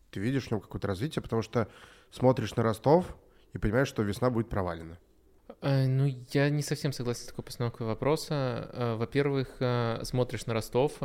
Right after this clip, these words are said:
Speaker 2: видишь его в таблице на месте, где он по своим ресурсам объективно не должен находиться.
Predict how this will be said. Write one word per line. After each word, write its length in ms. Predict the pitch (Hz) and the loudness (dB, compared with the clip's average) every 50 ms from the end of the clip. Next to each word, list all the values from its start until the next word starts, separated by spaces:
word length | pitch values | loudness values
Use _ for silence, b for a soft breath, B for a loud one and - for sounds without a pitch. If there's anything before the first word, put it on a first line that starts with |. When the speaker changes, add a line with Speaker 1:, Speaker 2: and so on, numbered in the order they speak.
| 127 - | -8 -8
Speaker 2:
видишь 380 | - 110 117 120 117 131 - - - | -4 -2 -2 -2 -2 -4 -10 -6 -4
его 520 | 113 110 110 110 110 107 104 104 107 - 127 | -2 0 0 0 2 2 0 0 -2 -4 -8
в 80 | - | -6
таблице 500 | - 123 113 117 123 127 123 - - 117 | -4 -2 -2 0 -2 -2 -2 -4 -8 -6
на 80 | 123 117 | -6 -4
месте, 400 | 113 117 113 110 - - 113 110 | -2 -2 -4 -4 -2 -2 -2 -2
где 200 | 107 110 110 110 | -2 -2 -4 -2
он 160 | 107 107 107 | -2 -2 -4
по 100 | - - | -6 -10
своим 240 | - - 113 107 107 | -8 -6 -4 -2 -2
ресурсам 400 | 107 - - 117 110 - 113 107 | -4 -4 -6 -8 -8 -6 -6 -4
объективно 360 | 104 104 107 - - 110 107 | -4 -4 -6 -6 -6 -4 -4
не 140 | 104 104 104 | -4 -4 -4
должен 400 | 104 107 107 107 110 110 107 107 | -4 -4 -4 -4 -4 -6 -6 -6
находиться. 640 | 107 104 - 110 107 117 139 156 - - - 143 135 | -6 -4 -4 -4 -2 -2 -2 -4 -4 -4 -2 -2 -2